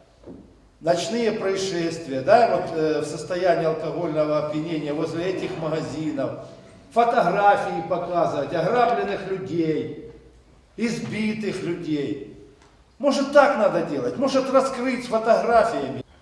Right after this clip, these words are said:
как эти, э, хлопцы, которые там возле магазинов вьются, напиваются, а потом ходят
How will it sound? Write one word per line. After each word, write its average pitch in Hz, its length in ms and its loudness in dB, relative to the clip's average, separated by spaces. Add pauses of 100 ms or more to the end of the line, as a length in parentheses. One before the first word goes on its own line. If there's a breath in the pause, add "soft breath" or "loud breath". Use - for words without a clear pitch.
(180)
как 190 160 2
эти, 202 320 -2
э, 160 540 -4
хлопцы, 226 440 2
которые 175 460 -2
там - 500 -2
возле 170 260 -4
магазинов 175 680 -2
вьются, 160 340 -6
напиваются, 185 640 0
а 190 40 2
потом 170 320 -4
ходят 202 400 -2